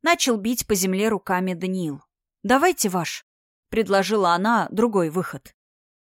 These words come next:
«Ты будешь удивлена, но он тоже упал вместе со мной и теперь тоже где-то здесь». Даниил,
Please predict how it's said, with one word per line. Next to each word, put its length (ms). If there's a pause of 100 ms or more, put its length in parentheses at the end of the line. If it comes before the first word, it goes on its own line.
«Ты 100
будешь 280
удивлена, 600
но 200
он 160
тоже 320
упал 260
вместе 340
со 180
мной 300
и 160
теперь 300
тоже 400
где-то 320
здесь». 480 (360)
Даниил, 520